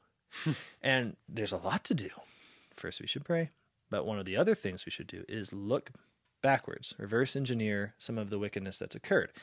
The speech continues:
If it's the case that we have been removed from community sufficiency through, um, these various means, then it is moronic and stupid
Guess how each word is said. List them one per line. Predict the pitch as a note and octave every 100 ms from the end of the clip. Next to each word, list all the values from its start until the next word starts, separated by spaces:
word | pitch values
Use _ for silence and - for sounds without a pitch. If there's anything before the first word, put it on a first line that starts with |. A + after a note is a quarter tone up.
| - _
If | G3 A3+
it's | G3+ -
the | F#3 F3+
case | F3+ G#2+ - - - _ _ _ - -
that | B2+ A#2
we | C3+ F3
have | F3+
been | D3+ C#3+
removed | C3 C3+ D#3 A2 G#2+
from | - A2+
community | A2 A2+ B2+ E3+ D#3+
sufficiency | D3 C3 B2+ A#2 G2 - - - - _ _ _ _ _ _ _ _ - _
through, | - C3 B2 A2+ G#2 - - - - _ _
um, | A#2+ A2 G2+ F#2 F2+ G2
these | A2+ G#2
various | F#2+ G2+ -
means, | F#2 B2 - - _ _ _ _ _ _ _ _
then | - B2 C#3 C3 - _ _
it | C#3+ C#3+ -
is | C3 A#2+ A2+ - - _ _ _ _ _ -
moronic | B2 A#2+ A2+ A#2 C#3+ E2+ - - - _ _ _ _
and | A2+ -
stupid | - - - _ _ _ F#3 - E2